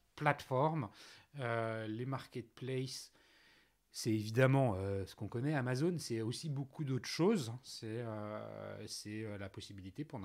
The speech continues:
n'importe quel distributeur d'offrir, finalement, d'élargir son, euh, euh, son,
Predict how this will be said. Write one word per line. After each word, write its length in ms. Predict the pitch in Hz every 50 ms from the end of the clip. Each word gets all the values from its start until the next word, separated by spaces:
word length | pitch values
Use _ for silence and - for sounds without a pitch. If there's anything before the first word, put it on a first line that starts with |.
| 95 - - - 107 107 - -
n'importe 340 | 120 110 107 - 117 - -
quel 160 | 123 113 107
distributeur 720 | 101 95 - - 110 98 104 98 - - 120 147 160 131
d'offrir, 640 | 101 101 123 135 131 - - 143 123 123 107 98 92 - - - - - _ _
finalement, 300 | - 123 110 110 107 104
d'élargir 600 | 113 139 139 147 135 131 123 120 127 127 - -
son, 340 | - - 127 120 123 127 120
euh, 260 | 110 107 104 101 98 95 - - - - _ _ -
euh, 420 | 127 113 107 101 98 95 92 90 87 90 90 92 92 98 98
son, 260 | 101 - - - 110